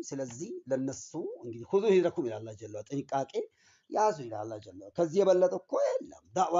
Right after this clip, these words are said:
ቁርአን ሐዲስ መከልከል ማለት እኮ ከባድ ከባድ ነገር ነው፣ ከባድ ነገር ነው። ቁርአኑ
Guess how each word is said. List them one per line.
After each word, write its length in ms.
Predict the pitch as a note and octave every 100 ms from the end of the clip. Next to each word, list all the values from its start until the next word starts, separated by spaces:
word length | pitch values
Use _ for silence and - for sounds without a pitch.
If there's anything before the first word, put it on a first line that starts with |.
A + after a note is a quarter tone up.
| F3
ቁርአን 300 | F#3+ G#3+ F#3
ሐዲስ 220 | E3+ D#3
መከልከል 420 | E3+ F3 E3+ F3+
ማለት 280 | E3+ E3+ F#3+
እኮ 120 | A#3+ - -
ከባድ 440 | C#5 A#4 A#4+ A4+ B4
ከባድ 360 | - - G#4+ A3
ነገር 240 | D#3 C#3
ነው፣ 140 | A2 F#2+ _ _ _ -
ከባድ 460 | - D#4 - E4 D#4+
ነገር 240 | C3+ A2
ነው። 100 | - _ _ _ _ _
ቁርአኑ 280 | G3+ A3 G#3+